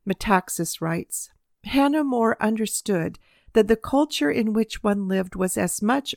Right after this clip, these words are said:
or more influenced by the arts than by legislation, and she undertook to use her gifts in God's service.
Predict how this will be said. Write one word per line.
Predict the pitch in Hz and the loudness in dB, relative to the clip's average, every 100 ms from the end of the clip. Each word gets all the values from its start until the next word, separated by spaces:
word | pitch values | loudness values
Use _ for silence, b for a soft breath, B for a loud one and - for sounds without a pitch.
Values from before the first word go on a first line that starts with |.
| - | -2
or | 196 | 0
more | 190 202 277 320 - | 0 0 2 0 -2
influenced | 180 170 180 156 160 - - | -4 -4 -4 -4 -4 -8 -6
by | 202 214 | 0 0
the | 208 185 | 0 -4
arts | - 214 311 - - - _ _ - | -2 0 -2 -6 -14 -14 _ _ 0
than | 208 | 0
by | 208 170 | 2 0
legislation, | 160 156 165 - 202 214 - 151 - 160 _ b b b | 0 -4 -6 -6 -2 -2 -2 -6 -6 -12 _ b b b
and | - 202 | 0 0
she | 247 | 0
undertook | - 311 339 339 285 269 - | 4 4 4 0 0 -2 -6
to | 196 | -2
use | 220 254 262 | 2 2 0
her | 240 | -2
gifts | 220 196 185 180 - | -2 0 0 0 -6
in | 190 185 | -4 -4
God's | - 170 165 - | -2 -2 -2 -6
service. | - 160 160 185 - - | -6 -6 -4 -6 -6 -10